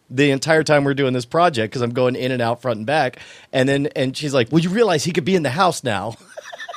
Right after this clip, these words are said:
And so we actually did a sweep of the house. I grabbed a wooden, uh,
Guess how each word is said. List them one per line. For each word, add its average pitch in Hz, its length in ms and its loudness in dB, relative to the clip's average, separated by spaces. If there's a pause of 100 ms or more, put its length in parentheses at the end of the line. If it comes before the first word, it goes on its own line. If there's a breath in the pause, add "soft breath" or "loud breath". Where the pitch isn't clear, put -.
(400 loud breath)
And 226 180 2
so 220 340 -4 (220 soft breath)
we 196 220 -2
actually 202 600 -2
did 170 440 0 (100)
a 156 140 -4
sweep 175 380 -2
of 160 60 -6
the 147 120 2
house. 143 480 0
I 139 160 -4
grabbed 170 560 2
a 151 100 0
wooden, 185 680 -2
uh, 147 320 2